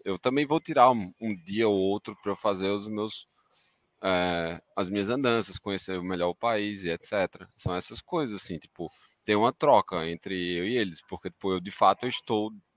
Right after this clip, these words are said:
de férias do meu trabalho que me remunera. Pra conseguir, mas assim, estou aqui a, ao maior bel prazer do mundo. Pra mim tá sendo uma experiência muito foda.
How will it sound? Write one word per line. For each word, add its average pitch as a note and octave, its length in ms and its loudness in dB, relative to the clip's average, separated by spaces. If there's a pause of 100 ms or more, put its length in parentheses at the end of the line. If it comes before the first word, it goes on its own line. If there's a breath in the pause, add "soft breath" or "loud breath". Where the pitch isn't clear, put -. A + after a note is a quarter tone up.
(100)
de G#2 100 -14
férias A#2 440 2
do - 100 -10
meu A#2 200 -2
trabalho B2+ 600 2 (760)
que A#2 100 -6
me A2 80 0
remunera. A2+ 560 0 (840 soft breath)
Pra F2+ 280 8
conseguir, G#2+ 320 -10
mas A2 120 0
assim, A#2 360 -4
estou G#2+ 260 0
aqui A2+ 240 0
a, B2 260 8
ao A#2 120 4
maior A#2 200 2
bel A#2+ 240 4
prazer D3 320 -2
do F3+ 120 -8
mundo. G2 320 -6
Pra G#2 120 -4
mim G2+ 140 -4
tá A2+ 80 -12
sendo B2 160 -8
uma B2 60 -6
experiência B2+ 440 -4
muito C3+ 240 -6
foda. F#3 400 2